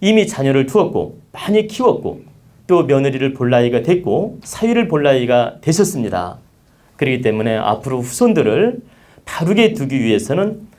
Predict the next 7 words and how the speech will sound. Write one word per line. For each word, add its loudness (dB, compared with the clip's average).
우리가 0
깊이 -6
반성하고 -4
후손들을 -4
잘 -6
가르쳐야 -4
됩니다. -8